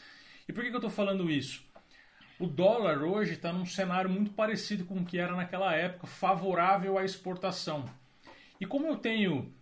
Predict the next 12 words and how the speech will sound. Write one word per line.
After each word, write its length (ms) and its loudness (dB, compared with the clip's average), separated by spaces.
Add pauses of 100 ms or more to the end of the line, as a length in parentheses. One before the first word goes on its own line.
(160)
né, 280 2
essa 160 -2
experiência 580 -4
com 120 -8
exportação 680 -6
prévia, 640 0 (380)
e 80 -6
eu 140 2
tenho 360 0
também 400 -2
uma 140 -2
relação 1000 -2